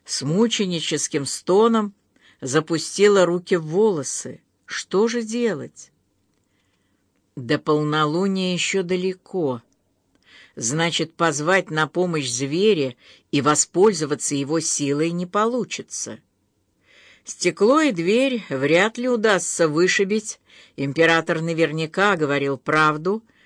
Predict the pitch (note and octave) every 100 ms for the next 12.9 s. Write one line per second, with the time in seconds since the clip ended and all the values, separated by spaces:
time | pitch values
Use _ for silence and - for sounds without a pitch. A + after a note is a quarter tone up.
0 | _ _ _ _ - D3+ D#3 - C#3+ -
1 | - - C#3+ D#3+ - D#3 C#3 C#3+ D3+ D3+
2 | - D3 D#3 C#3 C#3 C#3+ D3+ D3+ E3+ A3
3 | D3 A#2 - _ _ _ _ _ _ _
4 | _ - - D#3+ G3 G#3 - A3 A3+ A3+
5 | G3+ - - - - _ _ _ _ _
6 | _ _ _ _ _ - - F#3+ A3 A#3
7 | C#4 - - A3 G3+ G#3+ A#3 - - -
8 | G#3 C4 E4+ - - _ _ _ _ _
9 | _ - C#3 D3 C#3+ C#3 D#3+ D3+ D3+ D3+
10 | D#3 D#3 D3+ C#3 F3+ G3 D#3+ C#3 - _
11 | _ _ _ - D#3+ D#3 - D#3+ D#3 E3+
12 | E3 D#3 B2 D#3 C#3+ E3 F#3+ G#3+ B3